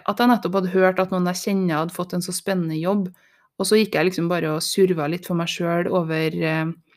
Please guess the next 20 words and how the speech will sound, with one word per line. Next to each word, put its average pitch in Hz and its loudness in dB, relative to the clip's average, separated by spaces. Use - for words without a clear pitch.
tanken 180 2
på 175 2
at 175 4
jeg 180 0
kanskje 180 0
burde 165 2
ha 151 0
valgt 175 2
en 185 4
annerledes 160 2
utdanningsretning 160 0
selv 208 2
for 226 0
femten 202 -2
år 175 -4
siden. 160 -4
Altså 226 2
noe 220 2
som 185 0
det 180 0